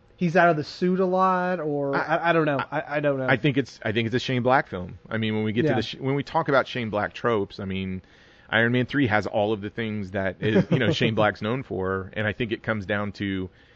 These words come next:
Speaker 2: if you're looking for a Marvel film, um, that's very similar to Iron Man one and two, that's not what you get in Iron Man three.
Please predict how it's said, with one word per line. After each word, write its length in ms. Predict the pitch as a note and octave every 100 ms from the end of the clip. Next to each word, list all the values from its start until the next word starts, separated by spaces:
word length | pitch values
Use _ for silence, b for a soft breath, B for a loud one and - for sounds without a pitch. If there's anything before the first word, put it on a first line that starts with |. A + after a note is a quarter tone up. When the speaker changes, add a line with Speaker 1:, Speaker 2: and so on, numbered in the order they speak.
| b
Speaker 2:
if 200 | - G#2
you're 140 | A2 G#2+
looking 420 | G#2+ A2 A2+ G#2
for 400 | - G2+ G2 F#2+
a 160 | G#2 G2+
Marvel 560 | G2 G2+ G#2+ A2+ A2 G2
film, 680 | - A#2+ A2 F2 F2 A2 A2 b b b b
um, 240 | G2+ G2 F#2+
that's 160 | G2+
very 180 | G#2+ G#2+
similar 300 | - G#2 G2
to 60 | F#2+
Iron 180 | G2
Man 180 | F#2+ F#2
one 140 | G2 G2
and 140 | F2+
two, 480 | - A2+ F2 E2 G2 - b b b _
that's 180 | A2 G#2+
not 180 | A2+ A2+
what 140 | A#2
you 80 | A#2+
get 120 | G#2+
in 80 | G#2+
Iron 180 | G2+ G2+
Man 160 | G#2+ A2
three. 400 | G2 F2+ F2+